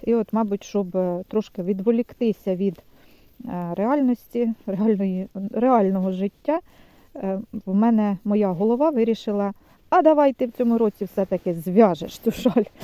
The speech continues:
<laughs> І чогось я підозрюю, що це буде грандіозний проєкт. Насторожує вже те, що там задіяно чотири кольори, і ще й за бажанням можна приєднати мохер.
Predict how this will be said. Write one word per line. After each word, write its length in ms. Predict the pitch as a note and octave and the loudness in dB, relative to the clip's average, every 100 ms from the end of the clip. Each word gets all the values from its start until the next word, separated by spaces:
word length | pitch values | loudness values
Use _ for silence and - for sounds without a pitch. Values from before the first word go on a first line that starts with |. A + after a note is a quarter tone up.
| - - | -12 -12
<laughs> 420 | - - A4 F#4 | -16 -16 -14 -4
І 100 | D#4+ | -4
чогось 460 | - C#4 E4+ - - - - - - - | 4 8 8 6 -4 -20 -20 -20 -20 -6
я 180 | A3 C4 | 4 4
підозрюю, 540 | D#4 C4 C#4 D4+ C4+ B3+ | 6 6 6 6 4 2
що 140 | A#3+ | 0
це 140 | - | 0
буде 280 | A#3+ A#3 A#3+ G#3 G3 F#3+ | 0 2 2 2 -2 -2
грандіозний 880 | E3+ A3 C4 C4 C#4+ G3+ D#3+ F3 E3+ | 2 4 4 6 4 4 0 -4 -2
проєкт. 460 | F#3+ A3+ D#4+ - - _ _ _ - _ _ - _ _ _ _ _ _ - | 0 0 0 -4 -20 _ _ _ -20 _ _ -20 _ _ _ _ _ _ -2
Насторожує 1120 | G3+ G#3 G#3 G#3 - - B3+ B3+ F#3 F#3+ F3+ | 2 2 2 0 -4 -2 4 4 4 0 0
вже 180 | F3 G3 | 0 0
те, 180 | - F#3+ | 2 0
що 140 | F3+ | -2
там 260 | - E3+ D#3+ - - - - | -6 -8 -8 -16 -20 -20 -12
задіяно 680 | F#3 G#3 G3+ G#3 E3+ D#3+ D#3 | -2 0 2 2 0 -2 -6
чотири 460 | - B3+ - A#3+ F3+ | 0 2 4 2 2
кольори, 520 | - C#4+ C#4 G3+ E3 | 0 2 4 2 -2
і 80 | F#3+ | -6
ще 200 | - A#3+ | -4 -2
й 60 | A3 | 0
за 120 | F#3+ | -2
бажанням 600 | E3+ E3+ G3+ D4+ A#3+ E3+ | -2 -2 0 2 0 0
можна 380 | F#3 A3 G#3+ G3+ _ - | -2 0 0 -2 _ -8
приєднати 640 | F3 E3 D#3 F3+ F#3+ F3 | -4 -4 -4 -4 -4 -6
мохер. 440 | F3 - F#3 D#3 | -6 -6 -8 -8